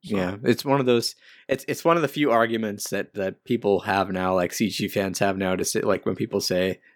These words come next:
Speaker 2: you know, uh, an all C G anime would be terrible. <laughs> It's,
Speaker 1: Hmm.
Speaker 2: although, to be fair, we only have one <laughs>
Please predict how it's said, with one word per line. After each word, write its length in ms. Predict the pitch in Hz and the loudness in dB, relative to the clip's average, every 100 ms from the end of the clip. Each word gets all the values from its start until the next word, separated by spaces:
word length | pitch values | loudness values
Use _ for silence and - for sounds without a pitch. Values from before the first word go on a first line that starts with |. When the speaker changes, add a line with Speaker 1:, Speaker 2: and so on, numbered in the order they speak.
| - | -4
Speaker 2:
you 100 | 98 | -2
know, 240 | 85 - _ - - _ _ _ - | -2 -6 _ -20 -20 _ _ _ -8
uh, 300 | 95 87 92 107 _ _ _ | -6 -4 -6 -10 _ _ _
an 100 | 113 | -2
all 160 | 107 - | 2 2
C 160 | - 104 | 2 -2
G 120 | 92 | -2
anime 300 | 95 92 92 90 | -4 -4 -4 -6
would 140 | 90 | -6
be 80 | 117 | -8
terrible. 400 | - 95 107 107 | -8 -8 -2 -4
<laughs> 40 | - - - _ _ - - - - | -4 -16 -20 _ _ -20 -18 -18 -8
It's, 220 | 113 107 _ - | -8 -8 _ -12
Speaker 1:
Hmm. 180 | 101 90 | -8 -2
Speaker 2:
although, 380 | 135 156 151 143 | 0 4 2 2
to 140 | 143 | 0
be 100 | 139 | 0
fair, 260 | - 139 113 | 4 4 4
we 140 | 113 | 2
only 200 | 120 117 | 2 0
have 260 | 107 104 120 | -2 -4 -4
one 460 | 107 101 92 101 | -4 -4 -4 -10
<laughs> 80 | - | -18